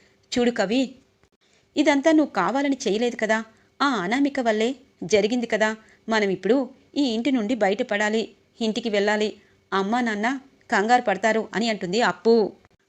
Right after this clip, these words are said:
అర్ధరాత్రి అవుతుంది. ఇక ఇద్దరు అదే రూమ్లో ఉండిపోతారు. అలా ఇక నిద్ర పడిపోతుంది. ఇటు రాజ్ కావ్య అప్పు గురించి అంతా పోలీసులతో వెతుకుతూ ఉంటారు. ఇక ఇంటికి కళ్యాణ్ కూడా రాకపోవడంతో ధాన్యలక్ష్మి అంటుంది,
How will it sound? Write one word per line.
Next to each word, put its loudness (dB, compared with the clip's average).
అర్ధరాత్రి 0
అవుతుంది. 0
ఇక -2
ఇద్దరు 0
అదే 0
రూమ్లో -2
ఉండిపోతారు. -2
అలా 4
ఇక 0
నిద్ర -2
పడిపోతుంది. -2
ఇటు 2
రాజ్ -2
కావ్య -2
అప్పు -4
గురించి -2
అంతా 0
పోలీసులతో -2
వెతుకుతూ -4
ఉంటారు. -2
ఇక 0
ఇంటికి 0
కళ్యాణ్ 2
కూడా -2
రాకపోవడంతో -4
ధాన్యలక్ష్మి 0
అంటుంది, -2